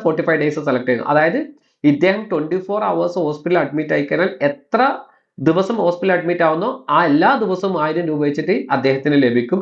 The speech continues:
ഹെൽത്ത് ഇൻഷുറൻസിന് പുറമെ ആയിട്ട്, ഹെൽത്ത് ഇൻഷുറൻസിന്റെ പ്രീമിയം എക്സ്പെൻസ് കവർ ചെയ്യുന്നതിന് പുറമെ ആയിട്ടാണ് അത്. നെക്സ്റ്റ് നിങ്ങൾക്കുള്ളത് എൻഹാൻസ്ഡ് cumulative ബോണസ് ആണ്. അത് ക്ലിക്ക് ചെയ്തിട്ട് നമ്മൾ എന്ത് ചെയ്യുന്നു? ഇവിടെ ട്വന്റി ഫൈവ് to ഫിഫ്റ്റി എത്ര വേണമെങ്കിലും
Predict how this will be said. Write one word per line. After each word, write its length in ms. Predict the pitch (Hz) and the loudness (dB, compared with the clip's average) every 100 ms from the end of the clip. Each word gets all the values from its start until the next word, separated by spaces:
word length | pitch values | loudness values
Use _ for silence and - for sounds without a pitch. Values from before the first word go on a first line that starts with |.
| 151 | 0
ഹെൽത്ത് 240 | 131 127 147 | 0 2 0
ഇൻഷുറൻസിന് 420 | 143 143 143 208 220 175 | 2 0 0 -2 -2 0
പുറമെ 300 | 156 170 156 | 2 2 0
ആയിട്ട്, 140 | 117 135 | -2 -2
ഹെൽത്ത് 200 | 135 165 | -4 -2
ഇൻഷുറൻസിന്റെ 440 | 165 165 156 175 190 | -4 -4 -4 -4 -4
പ്രീമിയം 460 | 156 147 139 131 131 - _ _ 143 | -2 2 2 2 0 -10 _ _ -4
എക്സ്പെൻസ് 380 | 143 180 175 214 165 | -2 -2 -2 0 0
കവർ 180 | 151 165 | 0 0
ചെയ്യുന്നതിന് 300 | 160 170 226 208 | -2 -4 -4 -2
പുറമെ 300 | 196 214 190 | 0 2 2
ആയിട്ടാണ് 320 | 117 - 110 98 | 0 -4 -10 -10
അത്. 100 | 98 - _ _ _ _ _ 175 | -14 -20 _ _ _ _ _ 0
നെക്സ്റ്റ് 260 | 196 - 254 | 0 0 -4
നിങ്ങൾക്കുള്ളത് 460 | 220 202 202 185 185 147 | -2 -4 -2 -2 -2 -2
എൻഹാൻസ്ഡ് 520 | 147 160 175 185 214 202 | -4 -2 -4 -4 -8 -4
cumulative 420 | 151 143 143 143 | -2 -2 -2 -2
ബോണസ് 280 | 131 123 123 120 | -2 -4 -4 -6
ആണ്. 120 | 135 - 147 | -4 -4 -2
അത് 100 | 139 135 | 0 0
ക്ലിക്ക് 200 | 127 139 | 0 2
ചെയ്തിട്ട് 280 | 127 127 165 139 | 2 2 0 2
നമ്മൾ 140 | 127 123 | 4 4
എന്ത് 120 | 120 | 2
ചെയ്യുന്നു? 220 | 117 117 131 - - 135 | 2 0 -6 -16 -2 2
ഇവിടെ 180 | 135 185 143 | 2 0 0
ട്വന്റി 240 | 127 127 135 | 0 0 0
ഫൈവ് 140 | 131 139 | 0 0
to 40 | 143 | -4
ഫിഫ്റ്റി 180 | 131 131 | 0 -2
എത്ര 100 | 127 135 | 0 -2
വേണമെങ്കിലും 300 | 123 135 | 0 -2